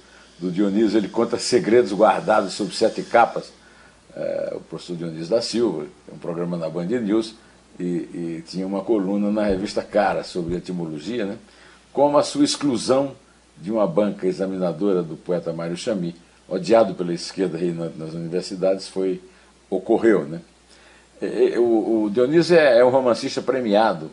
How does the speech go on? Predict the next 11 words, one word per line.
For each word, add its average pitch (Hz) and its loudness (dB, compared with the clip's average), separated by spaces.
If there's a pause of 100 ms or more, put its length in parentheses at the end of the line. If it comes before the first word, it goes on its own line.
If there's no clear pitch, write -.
pela 87 -6
Casa 90 -2
de 82 -8
las 78 -8
Américas, 98 -2 (580)
pelo 101 -4
romance 104 -2 (640)
Avante 117 2
Soldados 110 2
para 92 -2
Trás, - 0